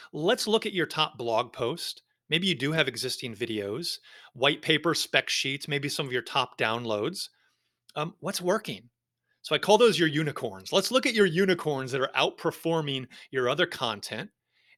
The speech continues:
and let's start creating more short video content around your unicorns. So that's one successful strategy. Uh, the other, like you mentioned, is common questions that your customers have. So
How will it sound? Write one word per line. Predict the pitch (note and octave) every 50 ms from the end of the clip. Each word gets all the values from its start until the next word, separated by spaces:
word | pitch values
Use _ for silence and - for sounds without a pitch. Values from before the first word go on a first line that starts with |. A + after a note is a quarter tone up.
| _ -
and | A#2+ B2
let's | B2 F3 G#3+ -
start | - G#3+ G3 G3 -
creating | - F3 E3 D#3+ D#3 C3
more | A#2 A#2 A#2+ B2+ C#3+ D3+ D#3 D#3+ E3+ E3 - _ _ _ _ -
short | - - - - D3+ D3 E3 - D3 A#2
video | A#2 C#3 D#3+ G3 F3+
content | C#3+ - - B2 A2+ A2 G#2+ - - A#2+ G2+ -
around | A#2+ A2 A#2 A2+ A2+ A#2
your | A#2+ A#2+
unicorns. | A#2 B2+ C3+ C3+ - - - G#2 F#2+ - D3 - - - - - _ _ _ _ _ _ _ _ _ _
So | - -
that's | D#3 F3+ F3+ -
one | B2+ A2+ A#2+ C#3 D3+ D#3 C#3+
successful | - - B2+ - - - A2+ - - - G#2+
strategy. | - - - A2 G2+ F#2+ F#2+ F#2+ - G#2+ G#2 D3+ - _ _ _ _ _ _ _ _ _ _ _ - - _ _ _ _ _ -
Uh, | C#3+ C#3+ C#3 - -
the | D#3 C#3 F3+ -
other, | E3+ G#3+ - F#3+ E3 D3+
like | C#3+ C3+ B2+ -
you | D#3 D3+
mentioned, | C#3+ C#3+ C#3+ C#3 - D#3 D#3 D3
is | D#3+ E3+ D#3 D#3+ D#3+ D3+ - - - - - - -
common | - - C#3+ C#3+ E3 F3+
questions | E3 - - - D#3 D#3 - - - A#2+ F#2+ F2 F2+ - - - - _ _ _
that | - D3
your | D#3 A#2+
customers | - - B2+ G#2+ - - A#2 G2+ G2 -
have. | - G2 G2 - _ _ _ _ -
So | - - F3+ E3+ D#3